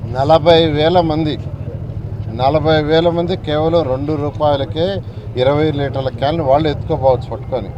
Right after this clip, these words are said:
కార్లు ఇస్తారు. ఆ కార్లతో యాక్చువల్గా వాళ్ళు క్యాన్స్ అక్కడ పెడితే రెండు రూపాయలకి ఇరవై లీటర్లు మినరల్ వాటర్. ఇప్పుడు నెల్లూరు సిటీలో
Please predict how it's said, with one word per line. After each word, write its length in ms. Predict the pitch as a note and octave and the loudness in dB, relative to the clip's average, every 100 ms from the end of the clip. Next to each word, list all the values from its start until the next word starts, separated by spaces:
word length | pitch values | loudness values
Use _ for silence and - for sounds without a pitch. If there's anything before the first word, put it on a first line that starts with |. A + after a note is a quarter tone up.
| - | -4
కార్లు 260 | G#3+ - C#3 | -4 -4 -8
ఇస్తారు. 380 | - C#3 C#3+ F3+ - - - - - - - - - - - - - - - - B2+ | -2 -2 -2 -6 -12 -14 -14 -14 -14 -14 -14 -16 -14 -14 -14 -14 -14 -14 -14 -8 0
ఆ 120 | C3 | 0
కార్లతో 840 | C3+ C3+ D#3 E3 E3+ C#3+ C#3 C#3+ C3+ - - B2+ | 4 2 2 -2 0 0 0 -4 -8 -16 -8 -4
యాక్చువల్గా 360 | C3+ D#3+ D#3 | -4 -2 0
వాళ్ళు 160 | C#3+ B2 | 0 0
క్యాన్స్ 360 | - C3+ D3 D#3 | -4 -4 -4 -4
అక్కడ 260 | B2+ B2 | -4 -4
పెడితే 380 | B2+ B2+ E3+ F#3 - - - - - - - - - - - - | -6 -4 -4 -4 -10 -18 -18 -18 -18 -18 -18 -18 -20 -18 -18 -12
రెండు 340 | A2 C#3 D#3 | -6 -4 0
రూపాయలకి 720 | E3 D3+ C#3 C#3 C#3 C#3+ F3 E3+ | 0 0 -2 0 2 2 -2 -4
ఇరవై 280 | B2+ B2 A#2 | 0 0 -2
లీటర్లు 400 | A#2+ C3 D3 B2 | -6 -8 -10 -10
మినరల్ 300 | A2 A2+ A2 | -10 -8 -6
వాటర్. 260 | G2 F#2 - - - - - - - - - - - - - | -6 -8 -16 -18 -20 -18 -18 -18 -18 -18 -18 -18 -18 -18 -14
ఇప్పుడు 180 | - D3 | -10 -8
నెల్లూరు 440 | C3+ C#3+ F3+ F#3+ | -4 0 2 2
సిటీలో 800 | E3 D3+ F3 E3 F3+ D3 D3 | 0 -4 -2 2 4 4 2